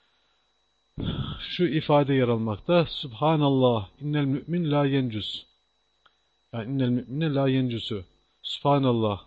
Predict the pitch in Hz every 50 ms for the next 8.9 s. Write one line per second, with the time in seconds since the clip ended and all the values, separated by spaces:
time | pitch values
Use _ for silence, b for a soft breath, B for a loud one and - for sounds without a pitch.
0 | _ _ - 131 131 131 127 131 120 - - 135 131 127 - - 135 131 127 135
1 | 127 120 113 98 - - 113 113 107 - - 123 131 123 123 127 120 110 - 135
2 | 135 131 156 190 165 143 120 107 - - - - - 117 117 113 113 120 - -
3 | 127 127 123 120 131 131 123 117 - - 120 131 123 120 117 113 107 - - 147
4 | - - 131 123 120 135 180 185 170 B B B B B B B B B _ -
5 | 151 135 - - 135 120 - - 139 156 175 165 b b b b b _ - -
6 | 135 120 - - 156 156 - - 123 120 107 101 - - - 95 - - _ _
7 | _ _ _ _ _ _ _ _ _ _ _ _ _ _ - - - 151 151 156
8 | 165 170 156 180 185 170 127 - - _ - 135 139 139 139 135 135 123